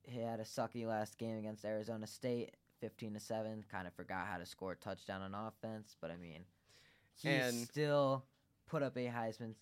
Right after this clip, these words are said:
Speaker 1: level season, leading the league in passing yards. He's definitely in the running in the top two. Now,
Speaker 2: Definitely.
Speaker 1: my favorite is Jaden Daniels. Speaking of the two-loss rule, typically you don't do that. But when your two losses are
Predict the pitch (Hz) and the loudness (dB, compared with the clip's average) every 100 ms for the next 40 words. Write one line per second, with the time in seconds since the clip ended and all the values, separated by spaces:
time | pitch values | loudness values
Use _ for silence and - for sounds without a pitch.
0 | - - 120 107 107 113 104 107 104 117 | -18 -2 0 0 -4 -4 -4 -4 -4 -4
1 | 117 113 107 113 110 107 123 107 107 107 | -2 -2 -2 -2 -4 -4 0 -2 -2 -6
2 | 104 98 92 _ _ _ _ 127 98 - | -4 -4 -6 _ _ _ _ -6 -6 -10
3 | _ - 135 127 - 127 127 113 135 135 | _ 2 4 4 0 -2 0 0 2 0
4 | - _ _ _ _ _ 123 127 123 117 | -4 _ _ _ _ _ -4 0 2 4
5 | 120 123 127 - - - 107 104 98 123 | 4 2 -2 -4 -12 -6 -4 -4 -2 0
6 | 110 - 110 85 - _ _ _ 113 113 | 0 -2 -6 -6 -10 _ _ _ 0 2
7 | 107 101 - 110 123 - - 117 131 160 | 2 -6 -6 0 0 0 -6 0 2 4
8 | 165 - _ _ _ - 139 131 - 113 | 2 0 _ _ _ -4 -2 0 2 2
9 | 117 104 95 90 73 57 - - - 165 | 2 0 -2 -2 -6 -10 -14 -16 -8 -2
10 | 185 180 143 113 - 117 101 95 101 - | 2 2 2 0 -2 -2 2 0 -2 -4
11 | 95 95 202 196 - 143 127 123 - 123 | -4 0 0 2 4 4 4 0 -2 2
12 | 120 101 95 85 78 _ _ _ - 117 | 2 2 -2 -2 -4 _ _ _ -2 0
13 | 113 98 113 180 160 135 127 131 117 - | 0 -2 -4 0 6 8 8 4 -6 -6
14 | _ _ _ - 110 | _ _ _ 0 0